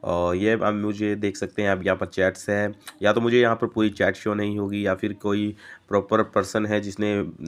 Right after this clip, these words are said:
चैट्स मेरे को स्नैप सेंड की है, वो स्नैप मेरे को सेंड नहीं होगी। ठीक है, आपको चैट तो शो नहीं हो रही है, प्रॉब्लम आ रही है मैसेज शो होने में, तो आपको क्या करना है उसका सॉल्यूशन मैं आपको बता देता हूँ इस वीडियो में।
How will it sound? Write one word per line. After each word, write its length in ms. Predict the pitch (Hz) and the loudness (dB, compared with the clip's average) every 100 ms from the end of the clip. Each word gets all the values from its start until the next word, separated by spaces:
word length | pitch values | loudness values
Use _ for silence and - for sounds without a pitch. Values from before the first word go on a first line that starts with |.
| 92 | -4
चैट्स 400 | 92 - 98 95 | -4 0 0 0
मेरे 100 | 110 | -4
को 100 | 98 | -4
स्नैप 260 | 98 98 101 | -2 0 0
सेंड 340 | - 101 98 | 0 -2 -2
की 180 | - 104 | -4 -2
है, 100 | 101 | -2
वो 140 | 101 101 | -2 -4
स्नैप 320 | - 98 95 | -2 -2 -2
मेरे 100 | 104 | -4
को 80 | 95 | -4
सेंड 280 | 92 87 87 | -6 -8 -6
नहीं 120 | 87 | -8
होगी। 220 | 87 82 | -8 -10
ठीक 160 | 90 165 | -8 -4
है, 200 | 98 - - - - - | -4 -4 -16 -20 -18 -4
आपको 240 | 107 - | -2 -2
चैट 260 | 127 120 113 | -2 2 0
तो 320 | - 117 117 | 2 0 2
शो 220 | 120 107 | 0 0
नहीं 200 | 101 104 | 0 0
हो 80 | 104 | 0
रही 120 | 104 | 0
है, 60 | 107 | -2
प्रॉब्लम 440 | 101 95 95 104 | 0 2 2 2
आ 40 | 101 | 2
रही 100 | 101 | 2
है 60 | |
मैसेज 360 | 98 92 101 98 | 0 0 -2 -4
शो 160 | 92 95 | 0 0
होने 180 | 95 | 0
में, 120 | 95 95 | -2 2
तो 100 | 113 | 2
आपको 240 | 120 143 | 2 0
क्या 180 | 135 127 | 2 2
करना 300 | 123 104 101 | 2 0 0
है 60 | |
उसका 180 | 107 110 | -2 -4
सॉल्यूशन 400 | 107 98 98 - | -4 -2 -2 -2
मैं 100 | 110 | 0
आपको 200 | 101 - | 0 0
बता 300 | 98 90 87 | -2 0 0
देता 220 | 90 87 | 0 -2
हूँ 160 | 101 127 | -4 -6
इस 200 | 113 - | -8 -4
वीडियो 280 | 90 82 80 | -2 -2 -4
में। 140 | 76 | -8